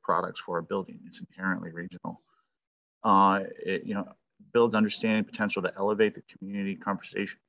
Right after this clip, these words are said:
conservation equity opportunities and align with our clients and values. And that's the kind of critical piece of the work that I think Sustainable Northwest has been helping us connect with directly. Um, and, you know, certifications, they exist and they're a tool, um, but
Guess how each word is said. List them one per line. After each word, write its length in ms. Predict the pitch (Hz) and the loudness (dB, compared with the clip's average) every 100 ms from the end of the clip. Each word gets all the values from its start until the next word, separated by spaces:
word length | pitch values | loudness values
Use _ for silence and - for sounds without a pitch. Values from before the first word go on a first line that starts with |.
| _ | _
conservation 560 | - 117 - 104 - 90 | -6 -4 0 -2 -2 -4
equity 360 | 95 - 98 - | -6 -6 -8 -8
opportunities 600 | 90 _ - 117 113 92 | -12 _ 0 4 4 2
and 100 | 85 | 0
align 220 | 90 92 | 0 -2
with 120 | - | -4
our 60 | - | -8
clients 340 | - 95 87 | -4 -4 -4
and 100 | 90 | -2
values. 380 | 85 101 113 - | -2 -2 -4 -4
And 120 | 90 | -4
that's 240 | 90 - | -4 -6
the 120 | - 95 | -10 -10
kind 200 | - - | -12 -12
of 60 | |
critical 380 | - 104 101 98 | -2 -2 -2 -8
piece 440 | - 101 95 - - _ _ _ _ | -12 -12 -12 -16 -20 _ _ _ _
of 120 | 113 98 | -10 -8
the 80 | 95 | -2
work 300 | 98 101 - | 0 0 0
that 140 | 95 | 0
I 60 | 90 | 0
think 220 | 104 95 | -2 -6
Sustainable 360 | - 95 95 92 | -4 -4 -2 -2
Northwest 560 | 90 - 92 110 - | -6 0 2 2 -2
has 140 | 104 98 | -8 -6
been 200 | - 92 | -2 -2
helping 380 | - 95 95 95 | -2 -4 -4 -4
us 120 | 92 | -4
connect 420 | - 87 90 - - | -4 -4 -4 -6 -10
with 240 | 127 - - | -10 -10 -4
directly. 520 | 87 175 - 131 135 _ _ _ _ _ _ _ - | 0 0 -4 -12 -12 _ _ _ _ _ _ _ -8
Um, 460 | 107 98 90 90 - _ _ - | 0 2 0 -4 -12 _ _ -10
and, 240 | 107 107 - | -8 -6 -4
you 100 | - | -4
know, 120 | 196 | -4
certifications, 640 | - - - - 120 - - - | -6 -12 -14 -10 -10 -10 -18 -8
they 60 | 98 | -6
exist 500 | 95 98 - - - - | -6 -8 -10 -12 -18 -14
and 140 | 95 | -12
they're 100 | 92 | -12
a 40 | 90 - - | -16 -16 -4
tool, 320 | 113 90 90 _ _ _ _ _ _ _ _ | 2 2 0 _ _ _ _ _ _ _ _
um, 240 | 104 98 95 | 2 2 2
but 420 | - 95 113 104 | -6 -2 2 2